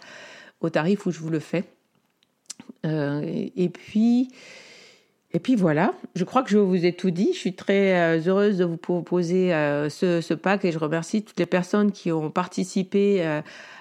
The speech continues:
à ce que ce soit possible. Et, euh, et j'espère que ça vous, euh, que ça vous plaira et que ça sera, et qu'on pourra le renouveler, euh, l'année prochaine et qu'on pourra peut-être, euh,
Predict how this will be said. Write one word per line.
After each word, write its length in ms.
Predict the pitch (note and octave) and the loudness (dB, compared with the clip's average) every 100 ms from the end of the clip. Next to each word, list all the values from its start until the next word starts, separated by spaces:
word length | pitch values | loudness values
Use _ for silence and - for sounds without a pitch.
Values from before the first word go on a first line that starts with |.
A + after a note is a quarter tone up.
| - | -6
à 60 | |
ce 80 | F3 | -2
que 80 | A3+ | 0
ce 140 | G#3 | 0
soit 420 | F3+ - F#3 F#3 F3+ | -2 0 0 2 0
possible. 640 | G3 G3+ - F#3+ G3 A#3 D#4 - - - - - _ - | 0 0 -2 -2 0 0 -2 -12 -20 -20 -20 -20 _ -8
Et, 300 | E3+ D#3+ D#3 | -4 -2 -4
euh, 260 | D3+ C#3+ C#3+ - | -4 -6 -8 -6
et 80 | - | -2
j'espère 260 | F3+ F3+ B3+ | 0 0 -2
que 60 | |
ça 140 | - F3+ | 0 0
vous, 300 | F#3+ F#3 F3 | 2 2 2
euh, 280 | D#3 D3+ | 2 0
que 140 | C#3+ F#3+ | -2 -2
ça 120 | F#3 | 0
vous 140 | F3 | -2
plaira 640 | F#3+ - E3+ D#3+ D3 E3+ G#3 | -4 -2 -2 -2 -2 0 0
et 40 | |
que 140 | F#3+ D#3+ | -2 -4
ça 160 | D#3 | -4
sera, 640 | D3+ - E3 E3 D#3 C#3+ D3 | -6 -6 -4 -2 -2 -4 -4
et 80 | - | -6
qu'on 160 | - D#3+ | -6 -6
pourra 260 | - F3+ | -4 -2
le 80 | F3+ | 0
renouveler, 720 | E3 G3+ G#3 F3 F3 F#3 F#3 E3+ | 2 2 2 0 2 2 2 2
euh, 100 | C#3+ | 0
l'année 280 | E3 F3 | 0 0
prochaine 760 | F#3 - E3+ - D#3 G3+ E3 C#3+ - - - - - _ _ - - - | -2 -4 -4 -2 -2 0 -2 -6 -12 -20 -20 -20 -20 _ _ -20 -20 -10
et 120 | E3+ | -6
qu'on 160 | E3+ | -4
pourra 260 | D#3+ D#3+ F#3 | -4 0 0
peut-être, 480 | F3+ E3+ F3+ F3+ - | 0 0 0 -2 -4
euh, 220 | D#3+ D3+ | -4 -2